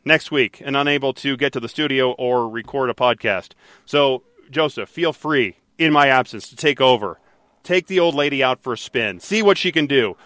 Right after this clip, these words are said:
Just don't drive her into the side of a mountain or into a snowbank or into a steer at the stock show.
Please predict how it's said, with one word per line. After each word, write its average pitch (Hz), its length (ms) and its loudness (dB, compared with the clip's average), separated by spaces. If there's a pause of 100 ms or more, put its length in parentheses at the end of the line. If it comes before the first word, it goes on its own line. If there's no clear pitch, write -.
(100)
Just 190 140 0
don't 220 160 4
drive 202 280 8
her 202 100 6
into 180 120 2
the 156 80 -2
side 180 340 4
of 160 80 4
a 151 60 6
mountain 165 420 6
or 147 320 0
into 170 320 -2
a 147 40 -2
snowbank 151 640 2 (360)
or 151 380 6
into 175 460 0
a 139 40 0
steer 156 300 -2
at 139 80 -4
the 131 60 -10
stock 139 300 2
show. 95 240 -4